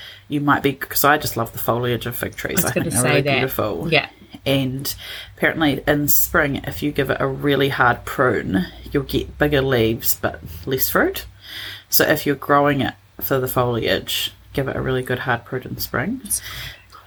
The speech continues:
Speaker 1: Top tip.
Speaker 2: And how lush
Speaker 1: Uh,
Speaker 2: are the leaves?
Speaker 1: So, I love them. So cool. Uh, dahlias are good for pots. Penstemon,
Speaker 2: I wouldn't have
Speaker 1: which
Speaker 2: thought,
Speaker 1: I love
Speaker 2: yeah.
Speaker 1: penstemon. Yeah.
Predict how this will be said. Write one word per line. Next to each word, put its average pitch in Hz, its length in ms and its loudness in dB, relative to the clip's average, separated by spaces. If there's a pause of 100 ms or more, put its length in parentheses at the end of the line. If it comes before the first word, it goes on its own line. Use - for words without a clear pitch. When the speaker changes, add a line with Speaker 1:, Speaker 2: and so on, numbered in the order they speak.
(120)
Speaker 1:
Top - 260 -6
tip. 262 240 -2 (200)
Speaker 2:
And 226 180 4
how 226 220 4
lush 190 340 4
Speaker 1:
Uh, 220 40 4
Speaker 2:
are 196 120 0
the 190 100 -2
leaves? - 580 -8 (680)
Speaker 1:
So, 139 540 2
I 147 220 2
love 123 380 -4
them. - 400 -10 (140)
So 131 360 -4
cool. 95 420 -6 (640)
Uh, 151 180 4
dahlias 165 800 2 (140)
are 180 60 0
good 170 180 -2
for 185 100 -12
pots. - 600 -2 (140)
Penstemon, 190 880 -2
Speaker 2:
I 269 80 -8
wouldn't 330 220 -16
have 339 140 -6
Speaker 1:
which 254 240 -2
Speaker 2:
thought, - 100 -2
Speaker 1:
I 196 80 2
love 349 240 4
Speaker 2:
yeah. 269 200 2
Speaker 1:
penstemon. 147 760 -2 (240)
Yeah. 117 380 0